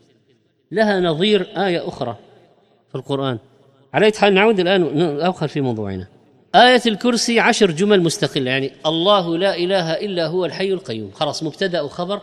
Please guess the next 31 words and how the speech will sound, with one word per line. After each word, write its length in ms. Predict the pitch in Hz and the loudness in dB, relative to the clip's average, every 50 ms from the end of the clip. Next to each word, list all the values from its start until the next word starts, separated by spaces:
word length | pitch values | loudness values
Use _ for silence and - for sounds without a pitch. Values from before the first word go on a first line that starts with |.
| - | -10
كاملة، 420 | - 170 156 160 160 151 139 127 117 | -8 -6 -4 -4 -4 -6 -6 -8 -10
خلاص، 600 | 110 - - 117 107 101 - - - - - _ _ _ _ _ _ _ _ _ _ _ _ _ _ _ _ _ _ _ _ - | -12 -16 -18 -18 -18 -18 -18 -20 -20 -20 -20 _ _ _ _ _ _ _ _ _ _ _ _ _ _ _ _ _ _ _ _ -10
لا 200 | 120 151 185 190 | -6 -2 -2 -2
تأخذه 480 | 185 185 165 143 - - 185 175 165 156 | -2 -4 -8 -8 -6 -4 -4 -4 -4 -4
سنة 280 | - - 180 190 185 185 | -4 -4 -4 -4 -4 -4
ولا 320 | 190 175 160 147 139 131 | -4 -4 -4 -4 -4 -4
نوم، 200 | 123 123 113 104 101 - - _ _ _ _ _ _ _ _ _ - | -4 -6 -8 -10 -12 -16 -20 _ _ _ _ _ _ _ _ _ -16
جملة 280 | 127 147 165 165 151 | -12 -8 -6 -6 -6
كاملة. 400 | 139 - - 127 117 101 101 95 - - - - - _ _ _ _ _ _ _ - | -6 -6 -8 -12 -12 -12 -14 -18 -20 -20 -20 -20 -20 _ _ _ _ _ _ _ -4
له 280 | 139 185 208 185 185 | 0 2 2 4 2
ما 180 | 175 180 196 196 | 2 2 0 -2
في 60 | 160 | -2
السماوات 640 | 175 - - - 165 160 160 156 175 196 190 190 165 | -4 -6 -4 -4 -2 -2 -2 -2 -2 -4 -4 -6 -6
وما 200 | 151 160 175 160 | -6 -6 -6 -6
في 60 | 147 | -8
الأرض، 280 | 135 131 117 104 92 - - - - _ _ _ _ _ _ _ - | -8 -8 -10 -10 -10 -14 -20 -20 -20 _ _ _ _ _ _ _ -6
جملة 200 | 170 170 156 143 | -4 -4 -4 -4
كاملة. 360 | - - 131 113 104 98 95 - _ _ _ _ _ _ _ _ - | -4 -6 -8 -8 -10 -14 -18 -20 _ _ _ _ _ _ _ _ -2
من 180 | 160 202 208 | 0 2 2
ذا 100 | 196 180 | 2 0
الذي 340 | 185 180 185 196 180 185 180 | 0 -2 -2 -4 -4 -2 -2
يشفع 360 | 196 202 - - 180 165 160 | -2 -4 -4 -4 -4 -4 -2
عنده 380 | 156 185 202 175 170 165 160 165 | -2 -4 -6 -4 -4 -6 -4 -4
إلا 220 | 175 196 190 190 | -6 -6 -6 -6
بإذنه، 380 | 190 165 160 135 113 104 98 95 - _ _ _ _ _ _ _ _ _ _ _ _ _ _ _ _ _ _ _ _ | -6 -6 -8 -8 -10 -10 -14 -16 -18 _ _ _ _ _ _ _ _ _ _ _ _ _ _ _ _ _ _ _ _
يعلم 440 | 139 180 196 190 185 180 170 170 170 | -2 0 2 2 0 0 -4 -4 -4
ما 120 | 185 185 | -4 -4
بين 260 | 185 170 185 190 190 175 | -4 -2 -4 -4 -4 -4
أيديهم 360 | 160 165 160 175 196 190 196 | -4 -6 -6 -6 -6 -6 -6
وما 160 | 185 175 151 | -6 -6 -6
خلفهم، 400 | - - 120 101 92 107 101 95 | -8 -8 -10 -12 -12 -14 -16 -18